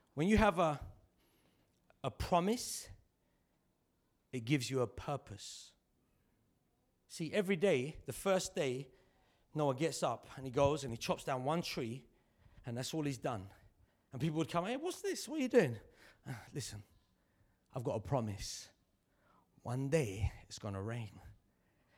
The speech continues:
And see, that gives him purpose. After one month, after one year, after five years, still nothing has changed in his life.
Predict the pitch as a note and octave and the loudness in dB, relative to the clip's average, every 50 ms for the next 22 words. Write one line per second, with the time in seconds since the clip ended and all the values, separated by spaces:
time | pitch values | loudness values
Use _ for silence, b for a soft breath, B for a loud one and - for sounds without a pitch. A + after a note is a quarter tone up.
0 | _ _ - - - - C#3+ C3 B2 D3+ B2 C#3 E3 D3+ A#2+ C#3+ C#3+ B2+ A#2 - | _ _ -6 -6 -4 -2 0 2 2 2 2 2 -2 -2 0 0 0 0 0 2
1 | E3+ D#3+ D3 - - G#2+ - - - - - - - _ _ _ _ b b b | 2 0 0 0 -4 -8 -6 -6 -8 -8 -8 -10 -14 _ _ _ _ b b b
2 | b b b b - D#3 D#3+ D#3 D#3 - F3 D3 C3+ D#3 E3+ E3+ E3+ E3+ E3+ F#3 | b b b b 8 10 10 10 10 8 2 6 8 10 10 10 10 8 8 8
3 | G3+ A#3+ - - C3+ D#3 D#3 D3+ - - D#3 C#3+ C3+ D#3 E3+ F3 F#3 F#3 F3 D3 | 8 6 2 2 6 8 8 8 8 4 2 6 8 10 10 10 8 4 4 6
4 | D3+ E3+ E3+ F3 G3 A3 B3 A3 - - - - F3 F3+ - - F#3+ - - - | 8 8 8 8 8 6 6 4 -2 -8 4 8 10 10 10 8 4 -2 0 4
5 | A#3 A3 A3 G#3 E3+ C#3 D#3 C#3+ B2+ A2+ G2 G2 G2+ - b b b b - - | 6 8 10 10 8 8 6 6 6 4 4 0 -4 -8 b b b b 0 2
6 | - - - - C#4+ B3 F#3 D3 D3+ F3+ B B B B - C3+ D#3 F#3+ G#3+ G#3 | 2 4 6 10 12 12 12 12 8 4 B B B B 2 6 8 8 8 8
7 | - C4 A#3+ A#3 A#3 - - - C#4 B3 G#3 F3 C3+ D3 F3+ F3 E3+ D3+ D#3 G#3+ | 8 6 6 6 4 4 4 6 6 6 6 6 4 4 4 4 2 4 4 4
8 | G#3 E3 B2 G#2 - - - - b | 4 4 4 0 -4 -8 -14 -14 b